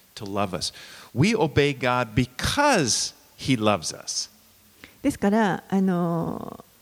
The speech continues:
Speaker 2: 私たちが神に従うのは、神から愛してもらうために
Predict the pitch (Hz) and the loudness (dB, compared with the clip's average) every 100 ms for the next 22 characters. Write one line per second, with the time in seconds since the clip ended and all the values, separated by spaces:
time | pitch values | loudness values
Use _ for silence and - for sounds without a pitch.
0 | _ - 214 254 330 294 339 - 262 294 | _ 0 2 2 0 0 -2 -2 -2 2
1 | 294 208 - - _ _ - _ _ _ | 2 2 -2 -16 _ _ -20 _ _ _
2 | _ _ _ - 277 277 226 190 - 240 | _ _ _ -2 0 2 2 0 2 2
3 | 226 233 214 175 208 214 175 190 - - | 4 4 4 2 2 2 0 -4 -14 -20
4 | - - - 359 370 359 254 208 262 330 | -20 -20 -2 0 2 2 0 2 2 2
5 | - 247 220 277 294 - 277 311 339 214 | 2 2 4 4 2 2 2 2 2 0